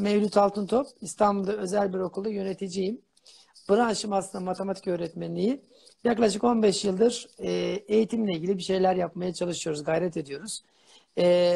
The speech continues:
eğitimde biliyorsunuz problemler çok konuşulur, sorunlar çok konuşulur. Ama, e, çözüm daha az konuşulur. Biz ne yapabiliriz? Kendi çapımızda aslında nasıl bir faydamız olur diye, e, kendi çapımızda bir şey yapmaya çalışıyoruz ve gerçekten bu sayfalardan da güzel,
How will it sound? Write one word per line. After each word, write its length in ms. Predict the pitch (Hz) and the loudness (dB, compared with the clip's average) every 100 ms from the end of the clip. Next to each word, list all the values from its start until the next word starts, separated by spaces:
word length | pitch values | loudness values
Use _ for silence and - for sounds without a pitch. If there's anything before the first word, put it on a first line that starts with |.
| 175 - | 0 0
eğitimde 540 | 202 202 208 214 220 | 0 0 -4 -2 -2
biliyorsunuz 520 | 208 208 - 208 196 | 0 0 0 -6 -8
problemler 580 | - 196 190 202 202 202 | -2 0 0 0 0 -2
çok 200 | 196 196 | -2 -4
konuşulur, 460 | - 185 - 175 190 | -4 -6 -4 -4 -4
sorunlar 520 | - 180 175 180 175 | -2 -2 -2 -2 -4
çok 200 | - 175 | -4 -8
konuşulur. 460 | 165 156 - 170 220 - _ _ _ _ - | -10 -10 -4 -2 -4 -6 _ _ _ _ -4
Ama, 420 | 180 190 196 - | 4 4 4 0
e, 520 | 180 180 175 175 175 170 | -4 0 0 0 -2 -4
çözüm 420 | - 190 190 202 | -4 -4 -2 0
daha 220 | 185 180 | 2 4
az 240 | 202 170 - | 4 2 -4
konuşulur. 480 | 151 143 - 185 233 - _ _ _ _ | -12 -12 -10 -8 -8 -12 _ _ _ _
Biz 180 | 359 294 | 2 4
ne 80 | 247 | 4
yapabiliriz? 600 | 208 185 160 160 190 190 | 4 4 -4 -6 -8 -4
Kendi 280 | 196 202 220 | -4 -4 -4
çapımızda 500 | 214 196 202 190 196 | -8 -8 -8 -2 -2
aslında 340 | 180 196 202 | -2 -4 -4
nasıl 260 | 220 196 196 | -4 -4 -6
bir 120 | 175 | -4
faydamız 440 | 185 175 180 175 | -2 -2 -2 -4
olur 340 | 196 208 175 151 | -2 -2 -2 -2
diye, 240 | 196 240 _ _ _ _ - | -4 -4 _ _ _ _ -4
e, 160 | 180 | -4
kendi 300 | 160 220 220 | 2 4 4
çapımızda 380 | 208 175 180 214 | 2 0 0 -2
bir 60 | 202 | 0
şey 140 | 196 | 4
yapmaya 340 | 202 202 202 196 | 4 4 0 0
çalışıyoruz 520 | 202 202 - 240 233 | 0 -4 -2 -2 0
ve 80 | 202 | 2
gerçekten 460 | 202 175 - 202 | 2 0 -4 -4
bu 40 | 190 | 0
sayfalardan 640 | 196 196 202 214 220 233 | 2 2 2 0 0 -2
da 40 | |
güzel, 360 | 185 175 196 202 | -2 0 2 2